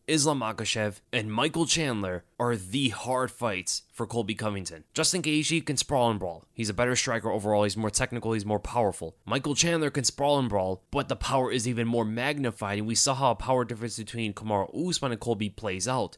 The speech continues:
But I think it's a bit of an easier fight than it would be against Justin Gaethje.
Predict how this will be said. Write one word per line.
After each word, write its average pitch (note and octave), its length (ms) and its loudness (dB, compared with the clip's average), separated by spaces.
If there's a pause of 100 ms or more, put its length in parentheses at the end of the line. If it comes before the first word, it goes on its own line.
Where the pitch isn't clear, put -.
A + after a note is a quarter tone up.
But C3+ 120 -4
I C3+ 60 -2
think D#3+ 200 -4
it's D#3 100 -2
a C#3+ 60 2
bit C3+ 220 0
of B2+ 100 -2
an C3 180 -2
easier C3 320 2
fight A2+ 300 -2
than A#2 120 -2
it A2+ 80 0
would G#2+ 200 0
be G#2 260 0
against G2 300 -2
Justin F#2+ 260 -4
Gaethje. G#2 460 0